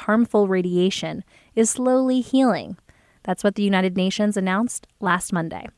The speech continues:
nasa scientist Paul Newman,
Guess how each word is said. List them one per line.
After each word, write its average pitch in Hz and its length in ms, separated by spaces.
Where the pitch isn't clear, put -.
nasa 208 300
scientist 190 460
Paul 254 240
Newman, 202 500